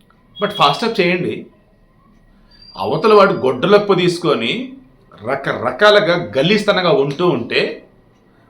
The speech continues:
"వాడు మనిషే, వాడిని మనం గౌరవిద్దాం," ఇలా అంటారేంటండి?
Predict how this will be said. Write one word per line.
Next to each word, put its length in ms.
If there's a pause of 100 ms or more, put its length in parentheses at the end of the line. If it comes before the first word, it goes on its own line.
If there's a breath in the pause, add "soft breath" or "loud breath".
(160)
"వాడు 120
మనిషే, 680 (840)
వాడిని 180
మనం 160
గౌరవిద్దాం," 680 (1300)
ఇలా 200
అంటారేంటండి? 920